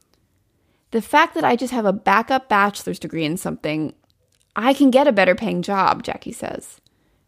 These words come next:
"I just somehow feel safer in a way."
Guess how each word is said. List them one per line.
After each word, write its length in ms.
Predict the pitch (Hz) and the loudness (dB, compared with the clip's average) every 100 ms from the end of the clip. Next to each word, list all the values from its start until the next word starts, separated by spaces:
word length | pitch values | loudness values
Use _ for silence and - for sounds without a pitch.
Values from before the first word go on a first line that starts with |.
| _ - | _ -4
"I 100 | 233 | -2
just 220 | 262 277 | 0 -2
somehow 340 | - 294 285 269 | 2 4 4 2
feel 420 | - 254 240 233 | 2 2 4 2
safer 840 | - - - 294 285 - - - - _ - | -4 -6 2 2 2 -2 -4 -6 -12 _ -4
in 100 | 180 | -2
a 80 | 156 | 0
way." 380 | 147 - 196 | -2 -4 -6